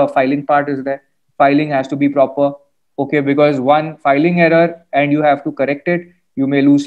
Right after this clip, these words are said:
time and somebody else may spend that time in jail. Okay, then argument stage, if your argument doesn't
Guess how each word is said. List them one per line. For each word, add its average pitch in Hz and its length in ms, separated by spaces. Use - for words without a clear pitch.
time 151 200
and 139 200
somebody 139 320
else 131 200
may 139 100
spend 139 380
that 139 180
time 131 240
in 131 200
jail. 117 200
Okay, 139 220
then 165 140
argument 180 520
stage, 170 360
if 143 80
your 151 140
argument 165 480
doesn't 156 360